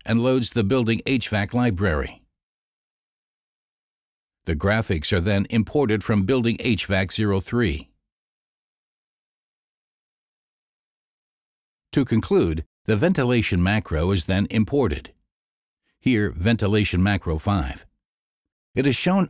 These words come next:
on the left that the function blocks have been imported as required. At this point, generation of actual program can begin. To do this, switch to the Function Block tab at the bottom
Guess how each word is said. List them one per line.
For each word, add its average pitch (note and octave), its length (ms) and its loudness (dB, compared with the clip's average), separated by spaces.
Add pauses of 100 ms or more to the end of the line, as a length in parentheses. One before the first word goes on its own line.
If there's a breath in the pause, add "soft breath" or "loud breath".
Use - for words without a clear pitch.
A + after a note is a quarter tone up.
on A#2+ 140 4
the G2 80 0
left G2+ 420 -4
that G2+ 140 -2
the G2+ 100 -2
function C#3+ 440 0
blocks F2 440 -2
have F#2+ 160 0
been A2 140 2
imported A2 540 0
as G2 300 -2
required. F#2+ 600 -2 (1200)
At A#2+ 120 0
this G#3+ 220 0
point, D#2 380 -2 (260)
generation B2 720 2
of F2 220 0
actual C3+ 460 -2
program F2 600 0
can E2+ 240 0
begin. D#2+ 640 -2 (760)
To C3+ 140 2
do F#3 160 4
this, D#2+ 340 -2 (100)
switch E3+ 420 0
to D3 100 0
the B2 120 0
Function C3 440 0
Block F#2 320 0
tab F2 340 0
at F2 140 0
the G#2 80 0
bottom F2+ 480 0